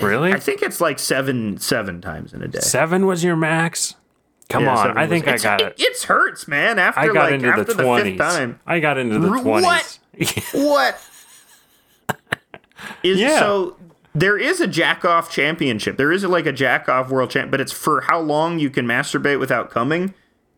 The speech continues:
Speaker 2: And is there a corollary one for, like, how many times you can come in a single day?
Speaker 1: There should be.
Speaker 2: Yeah.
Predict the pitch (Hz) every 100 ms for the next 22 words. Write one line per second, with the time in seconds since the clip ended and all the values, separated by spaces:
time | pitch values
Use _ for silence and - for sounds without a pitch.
0 | _ - 143 139 135 131 - 160 147 180
1 | 165 165 - 147 151 202 226 233 240 226
2 | 226 220 214 - 180 165 139 120 - 160
3 | 156 156 151 - 143 139 127 113 - 131
4 | 139 139 139 143 123 107 127 120 113 120
5 | - _ _ _ _ 117 98 92 - 208
6 | 269 135 127 160 214 _ _ _ _ _
7 | _ _ _ _ _ _ _ _ _ _
8 | _ - - _ _ - 147 123 101